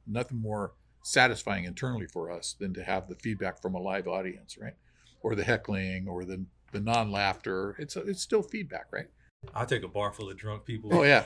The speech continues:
Speaker 2: facing that way.
Speaker 1: <laughs> I know, right?
Speaker 2: <laughs>
Speaker 1: <laughs> Yeah,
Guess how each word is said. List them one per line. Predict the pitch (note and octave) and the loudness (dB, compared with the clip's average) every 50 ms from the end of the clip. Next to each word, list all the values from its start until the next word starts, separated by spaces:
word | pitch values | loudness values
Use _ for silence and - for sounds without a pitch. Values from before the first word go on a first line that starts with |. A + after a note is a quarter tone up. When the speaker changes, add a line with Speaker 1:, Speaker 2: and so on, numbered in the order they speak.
| - - - | 2 -10 -18
Speaker 2:
facing | - - - - - C#3 C3 - - A#2 G#2 G2+ | -16 -12 -10 2 4 4 4 6 2 -2 -4 -4
that | G#2+ G#2+ B2+ D3 C#3+ A#2+ A#2 | 2 6 6 6 6 4 2
way. | A2 G#2+ G#2+ - - - | 0 0 2 2 4 6
Speaker 1:
<laughs> | |
I | - - D#3 | 8 8 8
know, | E3 C#3 A2 | 8 8 8
right? | A#2+ C#3+ D3+ D#3+ D3+ - - - - - - - - - _ - | 8 8 8 6 2 0 0 -4 -10 -12 -12 -12 -18 -20 _ -6
Speaker 2:
<laughs> | |
Speaker 1:
<laughs> | F3 - - - - - B2 - - - C3+ C3 A2+ - | -6 -6 -6 -10 -8 -8 -6 0 2 2 2 2 2 2
Yeah, | F3+ C3 A#2 | 2 2 2